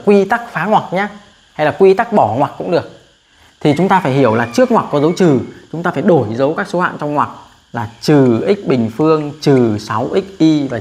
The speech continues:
trừ chín y bình phương. Sau đó chúng ta mới nhóm vào là gì? X bình phương trừ x bình phương. Rồi,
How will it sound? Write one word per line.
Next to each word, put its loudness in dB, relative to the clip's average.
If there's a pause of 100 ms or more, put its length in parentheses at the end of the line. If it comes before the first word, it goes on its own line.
(120)
trừ 2
chín -2
y 0
bình -4
phương. 2 (580)
Sau 0
đó 4
chúng -6
ta -2
mới -4
nhóm 2
vào 0 (640)
là 0
gì? 4 (520)
X 0
bình 2 (100)
phương 2 (140)
trừ 4
x 0
bình 0
phương. 2 (1800)
Rồi, 4